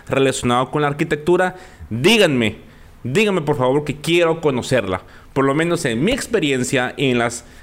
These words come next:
universidades que yo conozco o las universidades que yo conozco, en ninguna te enseñan eso.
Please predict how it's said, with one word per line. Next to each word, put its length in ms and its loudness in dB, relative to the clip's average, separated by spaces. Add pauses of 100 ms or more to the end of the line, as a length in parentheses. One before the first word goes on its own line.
(260)
universidades 580 0
que 80 -6
yo 160 0
conozco 600 0 (440)
o 220 4
las 300 0
universidades 720 2
que 120 -2
yo 100 2
conozco, 580 0
en 140 0
ninguna 720 2 (200)
te 100 0
enseñan 640 0 (120)
eso. 380 -2